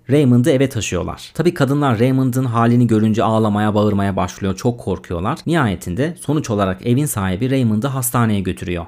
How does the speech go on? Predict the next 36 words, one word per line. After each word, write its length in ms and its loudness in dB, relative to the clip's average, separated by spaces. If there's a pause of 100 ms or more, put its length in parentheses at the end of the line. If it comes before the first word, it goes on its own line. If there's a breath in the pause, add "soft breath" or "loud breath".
Raymond 280 2
daha 180 0
sonra 280 0
eve 140 2
geliyor 380 2
bu 100 0
hastaneden, 560 -2
sargı 400 0
bezleriyle 500 0
tabii. 320 -6 (120)
Ardından 300 0
sahile 520 -2
doğru 280 0
bir 80 -6
gidiyor. 400 -4
Tabii 220 0
bu 60 -2
sırada 280 2
Merso 360 2
fark 340 0
ediyor 280 -2
Raymond'daki 500 -2
bu 80 -4
hareketlenmeyi. 800 -4
Raymond'ın 460 2
silahını 440 2
da 100 0
fark 300 -4
ediyor. 320 -6
O 80 2
sahile 400 2
geri 280 2
dönüp 320 0
Arap'ı 260 2
öldürmek 440 2
istiyor. 340 -4